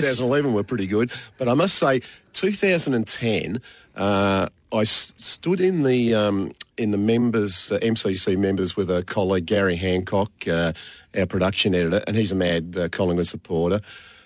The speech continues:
And w-, I, I don't follow either side, and I was nearly having a, a heart attack. So I'm thinking, "This is gonna be tight. It's gonna be a draw. What do we do next week?" And then you remember all the players slumped to the ground and no-, nobody knew what was going on.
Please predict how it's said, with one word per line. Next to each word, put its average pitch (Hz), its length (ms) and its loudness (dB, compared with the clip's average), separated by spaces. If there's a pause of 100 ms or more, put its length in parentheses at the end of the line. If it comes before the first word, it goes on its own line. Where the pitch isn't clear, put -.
(220)
And 117 340 0
w-, - 20 -20 (300)
I, 151 180 4
I 170 160 4 (220)
don't 139 260 2
follow 127 380 4
either 120 100 2
side, 123 400 2
and 123 100 2
I 127 120 4
was 120 120 0
nearly 143 300 2
having 117 380 2
a, 104 320 2
a 110 80 -2
heart 123 220 2
attack. 123 280 0
So 135 60 0
I'm 120 40 2
thinking, 139 220 0 (540)
"This 175 100 -4
is 170 60 -6
gonna 147 160 2
be 123 100 2
tight. 143 340 0
It's - 140 -6
gonna 156 140 0
be 147 60 2
a - 20 2
draw. 143 220 2
What 170 140 0
do 185 60 4
we 185 80 4
do 143 240 2
next 135 260 2
week?" 180 360 0 (480)
And 151 100 2
then 143 180 4
you 156 120 0
remember 165 260 2
all 156 80 2
the 123 80 2
players 131 480 2
slumped - 480 0
to 127 80 0
the 110 140 0
ground 131 460 2
and 117 100 2
no-, 135 340 0
nobody 127 360 -2
knew 120 220 2
what 120 120 2
was 110 120 -6
going 107 340 2
on. 156 280 2